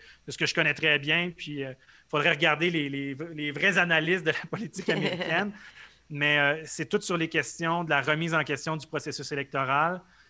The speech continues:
Speaker 1: Euh, puis, c'est cette question-là de voir, euh, si ça se rendait à, à la Cour suprême dans certains États,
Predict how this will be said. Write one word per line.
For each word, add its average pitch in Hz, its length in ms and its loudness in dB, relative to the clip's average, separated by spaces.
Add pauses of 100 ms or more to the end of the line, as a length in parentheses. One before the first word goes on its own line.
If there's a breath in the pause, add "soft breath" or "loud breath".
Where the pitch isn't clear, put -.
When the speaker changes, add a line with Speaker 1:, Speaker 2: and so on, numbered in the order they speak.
(200 soft breath)
Speaker 1:
Euh, 143 280 -6
puis, 175 260 -4
c'est 170 160 -8
cette 156 240 -8
question-là 165 640 0
de 160 100 2
voir, 147 640 2
euh, 135 240 -8 (240)
si - 220 -14
ça 160 180 0
se - 140 -10
rendait 151 400 2
à, 151 200 4
à 147 140 -4
la 139 120 -2
Cour 156 180 -6
suprême 165 400 -6
dans 147 160 -2
certains 156 460 -6
États, 147 520 -2